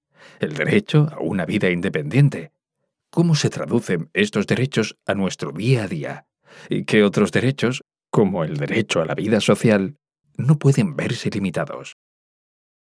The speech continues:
Comenzamos con ¿qué es el derecho a la vida y a la integridad física? El derecho a la vida y a la integridad física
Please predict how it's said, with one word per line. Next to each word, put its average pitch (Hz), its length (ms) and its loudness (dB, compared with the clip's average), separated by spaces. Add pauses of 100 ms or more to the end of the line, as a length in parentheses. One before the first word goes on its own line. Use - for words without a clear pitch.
(300)
Comenzamos 113 720 4
con 139 460 2 (440)
¿qué 165 260 4
es 147 220 2
el 180 160 -2
derecho - 400 -4
a 90 40 -2
la 80 80 -2
vida 117 320 0
y - 60 -6
a 90 40 -2
la 90 80 -4
integridad 87 600 -4
física? - 720 -10 (1300)
El 117 260 2
derecho 131 380 2
a - 20 -8
la 76 100 -2
vida 107 340 0
y 135 120 0
a 82 60 -6
la 67 100 -10
integridad - 600 -6
física 120 680 -2